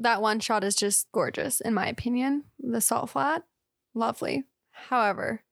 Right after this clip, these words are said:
I understand it was made in nineteen ninety-six, so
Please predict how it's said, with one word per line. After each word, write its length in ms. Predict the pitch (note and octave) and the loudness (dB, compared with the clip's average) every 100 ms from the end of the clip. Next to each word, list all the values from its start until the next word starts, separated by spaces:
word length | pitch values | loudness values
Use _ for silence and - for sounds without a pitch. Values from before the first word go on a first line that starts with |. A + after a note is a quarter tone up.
| _ _ _ _ _ _ _ _ _ _ _ _ _ - | _ _ _ _ _ _ _ _ _ _ _ _ _ -4
I 120 | B3 | -2
understand 580 | - A3+ A3+ - G3+ G3+ | 0 0 0 2 2 0
it 160 | - | -2
was 260 | A#3 G#3+ G#3+ | -2 -2 -2
made 360 | A#3 A3 G#3+ A3 | -2 0 0 0
in 140 | A3+ | 0
nineteen 320 | A3+ A3+ - | 0 0 0
ninety-six, 840 | A#3 B3 D4 - A3 B3 - - - _ _ _ _ _ _ - | 0 0 0 2 0 0 0 -2 -2 _ _ _ _ _ _ -8
so 800 | - - A3 A3 G#3 A#3 B3 | -4 0 0 2 0 0 -2